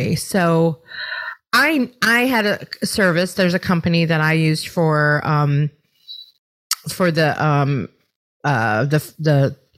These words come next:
<laughs> fire extinguishers. But what I was doing early on as an,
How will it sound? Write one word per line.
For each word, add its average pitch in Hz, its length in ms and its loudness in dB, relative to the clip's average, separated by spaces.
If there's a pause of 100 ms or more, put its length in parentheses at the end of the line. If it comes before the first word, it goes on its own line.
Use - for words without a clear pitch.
(100)
<laughs> - 400 2
fire 143 160 0
extinguishers. 139 580 0 (480)
But 226 140 0
what 240 160 2
I 240 180 2
was 277 220 0
doing 190 360 0
early 165 400 2
on 151 360 2
as 156 160 0
an, 160 180 -2